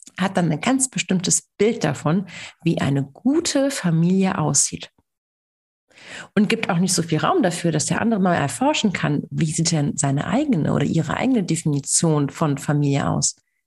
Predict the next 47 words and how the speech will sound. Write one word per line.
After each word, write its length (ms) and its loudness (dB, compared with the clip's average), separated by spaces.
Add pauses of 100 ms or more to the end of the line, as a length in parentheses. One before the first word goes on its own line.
(480)
Wie 80 0
sieht 120 2
denn 120 4
unsere 360 4
Definition 480 0
davon 240 0
aus? 200 -2
Was 120 2
ist 160 2
denn 80 2
für 160 -2
uns 320 2
beide 360 0
Familie? 640 0
Nicht, 440 0 (280)
was 340 0
war 300 0
sie 400 2
und 100 2
was 180 2
will 120 2
ich 160 -4
nicht 240 0
mehr? 320 2 (520)
Und 280 0
wie 160 2
will 120 2
ich 220 0
irgendwie 280 2
das, 200 0
was 140 2
ich 140 -2
nicht 160 0
erlebt 280 0
habe, 180 2
hier 180 0
wieder 140 2
gut 260 0
machen? 280 2 (540)
Sondern 580 0 (280)
frei 340 0
davon, 380 0
wenn 160 2
das 260 2
kein 260 0
Thema 360 2
wäre, 340 -2